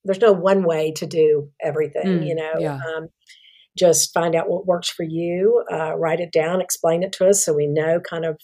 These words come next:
Speaker 1: your process and, um, and then, you know, let it go. And if anybody's got ideas, they,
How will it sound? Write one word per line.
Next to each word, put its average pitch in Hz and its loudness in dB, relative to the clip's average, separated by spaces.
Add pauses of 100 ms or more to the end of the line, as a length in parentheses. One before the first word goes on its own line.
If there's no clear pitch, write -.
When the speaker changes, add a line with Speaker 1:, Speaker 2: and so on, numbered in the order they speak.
Speaker 1:
your 175 -4
process 170 -4
and, 156 -8 (480)
um, 156 -10 (400)
and 165 -4
then, 160 -4 (100)
you 196 -4
know, 151 -8 (300)
let 165 -2
it 175 -6
go. 185 -4
And 156 -2
if 151 -6
anybody's 160 -2
got 175 -2
ideas, 165 0
they, 151 0